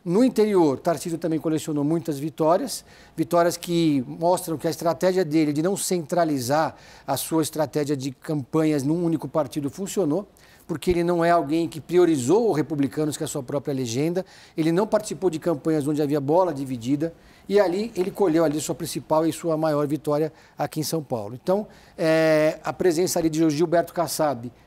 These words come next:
bem ao lado ali do prefeito, no centro do palco, mostra também que é uma figura que sai grande da, dessa eleição,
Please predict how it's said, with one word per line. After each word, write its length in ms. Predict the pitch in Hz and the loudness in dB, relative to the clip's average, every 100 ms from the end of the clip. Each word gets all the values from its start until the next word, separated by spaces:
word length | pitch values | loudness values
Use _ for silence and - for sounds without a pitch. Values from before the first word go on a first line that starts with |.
| _ | _
bem 180 | 135 208 | 0 2
ao 140 | 214 | 4
lado 320 | 156 185 151 | 4 4 2
ali 100 | 131 | -2
do 100 | 147 | -2
prefeito, 520 | 127 135 - 151 143 139 | -2 -4 0 0 0 -2
no 100 | 147 | -4
centro 400 | - 185 208 156 | 0 0 0 -2
do 100 | 147 | -2
palco, 400 | - 147 123 143 | 0 0 0 -2
mostra 360 | 151 175 175 | 0 0 -2
também 420 | - 160 156 143 - - - | -2 0 2 0 -4 -14 -12
que 80 | - | -2
é 40 | 175 | -2
uma 120 | 170 | -2
figura 280 | 165 156 156 | 0 2 2
que 80 | |
sai 220 | - 156 143 - 156 | 0 -4 -4 -12 -4
grande 360 | 147 202 277 | 0 2 2
da, 140 | 196 139 | 0 -2
dessa 340 | 127 131 123 | -2 -6 -4
eleição, 440 | 131 135 - 156 | -4 -4 -2 -4